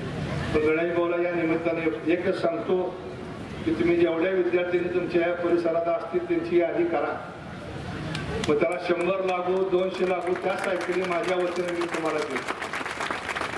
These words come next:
जे काही तुमच्या भागातील विद्यार्थ्यांनी सायकल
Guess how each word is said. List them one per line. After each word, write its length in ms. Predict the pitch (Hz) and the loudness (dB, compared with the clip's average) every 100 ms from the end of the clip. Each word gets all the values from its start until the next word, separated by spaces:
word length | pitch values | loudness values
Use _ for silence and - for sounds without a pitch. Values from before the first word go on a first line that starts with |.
| - - - - - - - - - - - | -4 -4 -2 -4 -2 -2 -4 -4 -4 -4 2
जे 160 | 185 | 2
काही 200 | 190 214 220 | 4 2 2
तुमच्या 300 | 214 190 214 | 2 2 2
भागातील 500 | 196 180 196 190 202 190 | 2 0 0 -2 -2 0
विद्यार्थ्यांनी 640 | 175 185 185 190 190 202 190 - - - - - - - - - - - - | 2 2 2 0 -2 -2 -2 -4 -8 -10 -10 -10 -8 -8 -6 -4 -4 0 2
सायकल 460 | 339 339 - 214 | 2 2 0 0